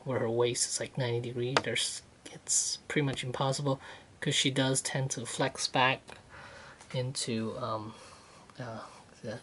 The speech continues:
erect state. So yeah, it's kinda hard to get her to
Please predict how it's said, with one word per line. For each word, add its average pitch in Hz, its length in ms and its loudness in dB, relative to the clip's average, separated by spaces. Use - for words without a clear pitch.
erect 131 480 -2
state. - 380 2
So 110 480 2
yeah, 123 300 -4
it's - 220 -4
kinda 147 260 4
hard 135 160 2
to - 80 -10
get 123 160 2
her 120 260 2
to 117 440 -2